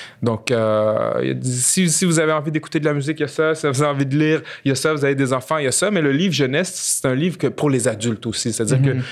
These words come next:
Speaker 1: vous pourriez le prendre, le lire aussi, trouver quelque chose. C'est juste que c'est sous le couvert de, de
Speaker 2: Ouais, ouais.
Speaker 1: livre jeunesse. Euh, donc, les gens peuvent suivre sur les, les différents réseaux.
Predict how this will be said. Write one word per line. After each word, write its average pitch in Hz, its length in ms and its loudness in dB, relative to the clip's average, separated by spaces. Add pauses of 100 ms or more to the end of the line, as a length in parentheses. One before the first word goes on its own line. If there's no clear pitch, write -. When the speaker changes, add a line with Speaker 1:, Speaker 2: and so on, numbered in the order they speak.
(120)
Speaker 1:
vous 139 140 2
pourriez 135 360 2
le 131 100 4
prendre, 131 480 0
le 117 120 2
lire 120 280 2
aussi, 131 280 -2
trouver 123 320 -2
quelque 117 280 -4
chose. 117 340 -2
C'est - 160 -2
juste 123 240 0
que 135 140 0
c'est 123 240 0
sous - 220 0
le 110 60 2
couvert 117 560 0
de, 107 80 0 (480)
de 113 40 0
Speaker 2:
Ouais, - 20 2 (220)
ouais. 104 60 2
Speaker 1:
livre 107 120 -2
jeunesse. 107 540 -4
Euh, 98 400 -2 (300)
donc, 120 140 -2
les 131 100 2
gens 156 180 0
peuvent 165 200 0
suivre 160 300 -2
sur 143 140 -2
les, 123 260 2
les 120 100 2
différents 123 440 -2
réseaux. 117 540 -2